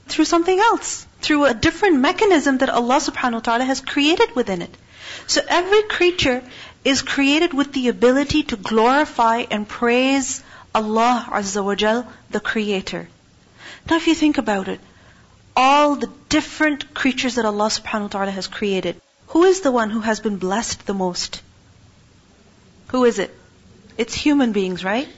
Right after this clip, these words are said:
Now if you think about it, a grain of sand, which, I mean, has been lying on a beach since hundreds of years and perhaps will continue to be there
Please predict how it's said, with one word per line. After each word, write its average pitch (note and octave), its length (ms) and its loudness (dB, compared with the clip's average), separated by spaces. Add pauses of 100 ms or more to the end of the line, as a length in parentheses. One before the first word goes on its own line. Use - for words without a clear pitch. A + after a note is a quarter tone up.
(1120)
Now C4 120 2
if C4 60 2
you C#4 100 4
think D4 220 2
about A3+ 320 0
it, G#3+ 120 -6 (1200)
a G3+ 80 -4
grain A3+ 300 2
of B3+ 100 0
sand, A3+ 500 -2 (500)
which, B3+ 640 -2 (920)
I - 40 -8
mean, A#3 280 -4
has G#3 300 -4
been G3+ 160 -6
lying A3+ 360 2
on A3+ 120 0
a G#3+ 40 -4
beach G3+ 320 -6
since - 540 -6
hundreds A3+ 360 -4
of G3+ 100 -6
years G3 320 -2
and A3 100 -4
perhaps A3 380 -2
will A#3+ 120 0
continue C4+ 440 0
to A3+ 100 -8
be A3 140 -4
there A3 260 -2